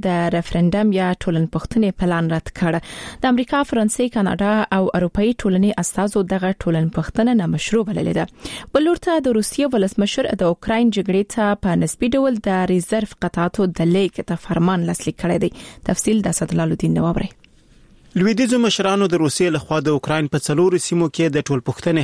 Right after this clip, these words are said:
Speaker 2: هغه پلان رد کړی چې څو ورځو کې پلی کیږي. د امریکا د ملي امنیت سلاکار جک سلیوان ویلي،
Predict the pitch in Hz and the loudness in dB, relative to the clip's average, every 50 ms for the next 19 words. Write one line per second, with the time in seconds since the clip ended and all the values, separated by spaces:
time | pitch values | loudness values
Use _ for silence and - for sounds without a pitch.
0 | 117 135 - 139 147 135 - 139 139 156 160 156 143 139 - 127 127 131 - - | 0 -2 -2 -2 -4 -4 -4 -2 0 0 2 2 0 0 0 0 -2 -2 -2 -2
1 | - 202 202 202 180 - - 165 131 - - 165 156 156 160 151 139 143 - - | -4 0 0 0 0 0 0 -2 -2 0 0 2 2 2 0 0 0 -2 0 0
2 | 151 143 - 139 117 120 123 113 - - 139 123 104 113 131 - - _ - - | -2 0 0 0 0 0 0 0 -2 -2 -2 0 0 0 -2 -2 -2 _ -20 -20
3 | - - _ _ - 135 160 160 170 185 180 - 202 208 185 196 185 185 185 196 | -20 -20 _ _ -2 0 0 2 2 0 0 0 0 0 0 0 0 2 2 0
4 | 180 175 175 165 - - 170 151 143 - - 170 160 156 143 156 - - - 190 | 0 0 -2 -2 -2 -2 -2 -2 -2 -2 -2 -2 -2 0 -2 -4 -4 -2 -2 0
5 | 190 180 175 160 156 151 151 151 151 151 165 175 | 2 2 2 2 2 2 2 2 2 2 2 0